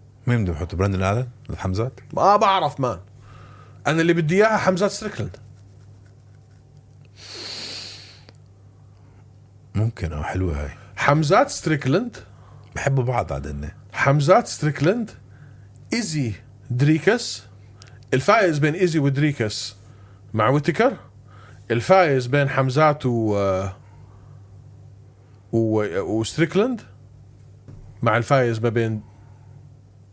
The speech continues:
Speaker 2: ويتكر، والمنتصر بين
Speaker 1: لخمتني. طيب، أوكي.
Speaker 2: لأنه لازم ترجع تدخل حمزات على الخط. لازم.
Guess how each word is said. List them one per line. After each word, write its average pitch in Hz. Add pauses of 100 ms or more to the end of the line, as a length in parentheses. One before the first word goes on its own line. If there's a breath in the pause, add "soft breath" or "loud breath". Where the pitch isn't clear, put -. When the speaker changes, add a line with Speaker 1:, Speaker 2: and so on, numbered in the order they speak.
(540)
Speaker 2:
ويتكر، 139
والمنتصر 123
بين 95
Speaker 1:
لخمتني. 90 (160)
طيب، 80
أوكي. - (1160 soft breath)
Speaker 2:
لأنه 143
لازم 208
ترجع 180
تدخل 165
حمزات 143
على 110
الخط. - (1300)
لازم. 147